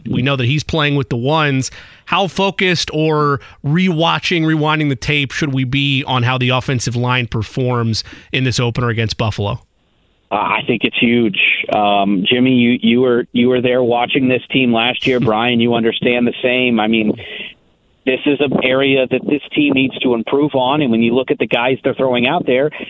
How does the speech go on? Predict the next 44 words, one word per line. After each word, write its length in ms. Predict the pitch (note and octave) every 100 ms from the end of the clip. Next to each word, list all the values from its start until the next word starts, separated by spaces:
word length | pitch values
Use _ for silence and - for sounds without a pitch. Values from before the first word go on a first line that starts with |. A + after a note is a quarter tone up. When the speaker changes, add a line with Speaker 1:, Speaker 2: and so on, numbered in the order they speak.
| -
Speaker 2:
it's 160 | C3+ -
the 100 | C#3
same 240 | E3+ E3 D3+
five 380 | D#3+ D3+ F3 F3+
that 120 | D#3 -
started 240 | E3 D#3
the 60 | C#3+
last 320 | C#3+ D3 -
half 260 | D3+ D3
of 60 | D3+
the 80 | A#2+
year. 360 | A#2+ F#3+ A2+ F#2 -
So 100 | A#2+
there 180 | B2+
is 140 | C#3+ C3+ -
still 240 | D3+ D#3+
a 100 | C#3+
question 460 | - C#3+ C3 - C3
mark. 220 | C3+ D#3
There 180 | A#2+ A#2+
is 140 | C3+
a 40 |
little 240 | D3 C#3+ C#3
bit 160 | C3+
of 140 | C#3 B2+
a, 160 | B2+ A#2+ - - - _
you 120 | C3+
know, 60 | B2+
you 140 | B2+
gotta 200 | C#3+ D3 -
prove 340 | - F#3 F#3+
it 120 | F#3+ -
to 60 | F3
me 200 | D#3+ D3
that 160 | D3+
you 100 | -
guys 240 | D#3 D3+ D3+
can 140 | - D3
go 160 | C#3+
out 200 | D3 D#3+
and 160 | C3+ B2+
play 460 | - D3+ D3+ D3 -
at 200 | B2 -
the 100 | D3